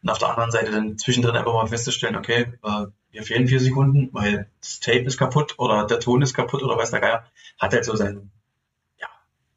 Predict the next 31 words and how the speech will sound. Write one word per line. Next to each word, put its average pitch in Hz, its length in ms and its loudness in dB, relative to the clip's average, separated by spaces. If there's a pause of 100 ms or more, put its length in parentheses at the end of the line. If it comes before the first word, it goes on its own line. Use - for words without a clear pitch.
(180)
das, - 320 -10
das, - 220 -20
da 92 100 -2
geht 87 160 -2
mir 98 100 4
das 92 140 4
Herz - 180 -4
auf. - 260 -8
Mein 95 180 -4
Vater 120 220 0
zum 120 120 -8
Beispiel 120 200 0
ist 113 80 -6
auch 110 80 -4
so 113 80 -6
ein 113 60 -6
Riesenfan 120 400 -4
von 110 200 -10
Digitalisierung 123 680 -4
von 117 180 -6
Filmen 120 200 0
und 113 80 2
bla 101 80 0
bla 110 120 -2
bla. 113 160 -4 (500)
Der 95 120 0
sagt 95 220 -4
auch 92 140 -8
immer, 95 160 0
„Mensch, 95 300 2
Moritz, 104 520 -8